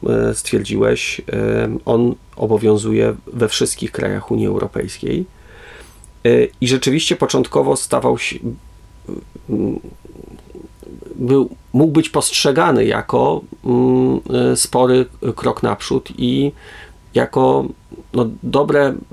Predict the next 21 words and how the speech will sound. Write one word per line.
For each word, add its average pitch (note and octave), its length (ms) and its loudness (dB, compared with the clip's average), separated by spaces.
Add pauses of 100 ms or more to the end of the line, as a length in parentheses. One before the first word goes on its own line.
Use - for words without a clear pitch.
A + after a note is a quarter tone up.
(120)
mm, B2+ 420 2
dobre C3+ 340 2
nowe C#3+ 220 4
rozdanie B2+ 640 2 (320)
tej, B2 400 2 (100)
em, B2+ 680 2
ten, C3 360 2
tej, B2 500 0
tej C3 160 2
kadencji A#2+ 480 0
Junckera E3+ 440 2
także, G#2+ 440 -4
bo - 100 -10
to - 120 -8
też - 160 -6
trzeba B2+ 260 -4 (320)
w-, - 200 -4
postrzegać - 560 -2
w - 180 -18
kontekście A#2 680 -4 (540)
jego, A2 480 2